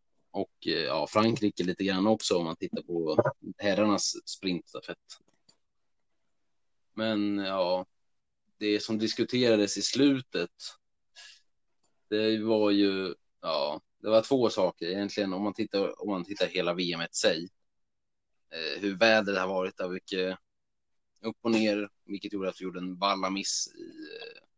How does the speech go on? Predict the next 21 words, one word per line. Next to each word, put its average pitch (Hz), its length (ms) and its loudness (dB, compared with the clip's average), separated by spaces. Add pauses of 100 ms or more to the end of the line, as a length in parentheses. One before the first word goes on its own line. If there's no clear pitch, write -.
(340)
eh, - 60 -8 (1080)
stafetten, 107 580 -2
damstafetten. 98 720 -2 (1120)
Vilket 90 260 -8
gjorde 92 160 -2
att 85 80 -8
Sverige 90 280 -6
kom 82 240 -8
l-, 95 460 -6
långt, 101 420 4
långt, 92 260 -2
långt, 87 280 -4
långt 78 300 -8
efter - 180 -18 (300)
Norge - 260 -14 (220)
som 76 380 -12
vann 76 240 -8
den, - 160 -10 (120)
såklart. - 420 -16 (2250)
Men 120 420 6
ja, 110 340 4